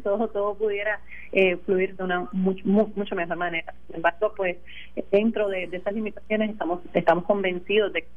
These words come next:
todas las gestiones que hemos estado haciendo es por el bienestar de, de esas personas y los, ¿verdad?, lo,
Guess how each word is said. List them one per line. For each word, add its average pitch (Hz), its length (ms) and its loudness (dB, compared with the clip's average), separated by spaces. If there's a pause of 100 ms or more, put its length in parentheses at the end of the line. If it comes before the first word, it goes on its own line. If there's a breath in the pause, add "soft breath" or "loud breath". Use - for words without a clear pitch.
(160)
todas 175 260 0
las 202 140 -2
gestiones 202 320 -4
que 202 80 4
hemos 190 280 -2 (380)
estado 190 300 4
haciendo 190 400 2
es 170 80 -4
por - 180 -6
el - 340 -6
bienestar 170 400 0
de, 165 300 0
de 165 60 0
esas 160 160 -8
personas 214 540 0 (220 loud breath)
y 214 120 4
los, 208 200 4
¿verdad?, 190 220 -2
lo, 165 240 -2